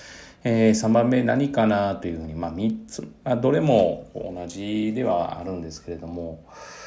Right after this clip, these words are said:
三つ目って何かなっていうふうにこう考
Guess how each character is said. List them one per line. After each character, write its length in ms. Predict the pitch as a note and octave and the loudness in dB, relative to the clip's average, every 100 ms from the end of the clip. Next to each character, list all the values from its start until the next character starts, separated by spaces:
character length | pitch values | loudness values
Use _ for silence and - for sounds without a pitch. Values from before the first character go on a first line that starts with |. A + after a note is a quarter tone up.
| - - _ | -20 -20 _
三 160 | F2 E2+ | -12 -10
つ 220 | - F2 | -10 -6
目 140 | F#2 | -6
っ 40 | F#2+ | -6
て 140 | G#2 | -4
何 240 | F#2+ G2 G#2 | -2 -2 -2
か 100 | F#2 | -2
な 460 | F#2 F#2 F2+ F2+ | -2 -2 -2 -4
っ 80 | E2+ | -6
て 100 | F2+ | -8
い 180 | F2 E2+ | -6 -6
う 20 | |
ふ 80 | F2 | -8
う 20 | |
に 100 | F2 | -10
こ 260 | E2+ - F2 | -10 -10 -10
う 40 | |
考 80 | F#2+ | -8